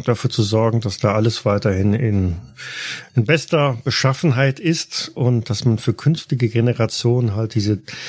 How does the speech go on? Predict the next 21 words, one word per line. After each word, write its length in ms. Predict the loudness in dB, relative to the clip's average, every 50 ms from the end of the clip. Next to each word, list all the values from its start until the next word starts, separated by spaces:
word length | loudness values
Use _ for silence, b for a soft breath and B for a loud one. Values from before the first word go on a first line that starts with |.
| B B B
Flora 460 | B -4 0 2 2 2 2 2 0 0
und 160 | 0 -2 -6
Fauna 540 | -2 0 2 4 4 4 2 2 2 0 0
auch 200 | -2 -6 -2 0
weiterhin 680 | 2 2 4 4 2 2 2 4 2 4 2 2 0 -2 -10 -18 -16 -2
erhalten 560 | 2 2 2 4 4 2 2 2 0 0 0
hat. 340 | 0 -4 -6 -8 -12 -12 -4 0
Also 300 | 2 2 4 4 2 0
die 160 | 2 0 -2
pflegen 460 | -2 0 0 2 2 2 4 2 2
so 100 | 2 0
ein 80 | -2 -2
bisschen 280 | -2 -2 2 2 2
das 180 | 2 2 -2 0
Ökosystem, 760 | 0 0 2 2 2 2 2 0 -2 0 0 0 2 2 0 -2
erforschen 520 | -2 -4 0 2 2 2 0 2 0 0
es 140 | 0 0 -2
auch 180 | -4 -2 -2
ein 60 | -2 0
bisschen, 460 | 0 0 0 2 2 2 2 2 B B B B B B B B B B B B
ähm, 260 | 0 2 2 2 0